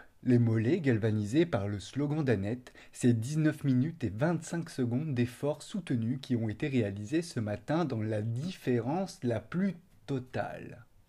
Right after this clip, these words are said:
J'ai sauté dans la douche avant que mes muscles réclament des tickets resto. J'ai réfléchi à cette distance parcourue ce matin. C'est loin d'être seulement ça. Cette petite course, c'est mon esprit qui demande mon corps en ami.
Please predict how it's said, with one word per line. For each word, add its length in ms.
J'ai 240
sauté 380
dans 120
la 140
douche 260
avant 220
que 140
mes 240
muscles 380
réclament 500
des 140
tickets 280
resto. 380
J'ai 160
réfléchi 460
à 60
cette 200
distance 380
parcourue 480
ce 120
matin. 320
C'est 200
loin 260
d'être 400
seulement 400
ça. 260
Cette 300
petite 320
course, 420
c'est 200
mon 220
esprit 380
qui 160
demande 400
mon 140
corps 260
en 120
ami. 380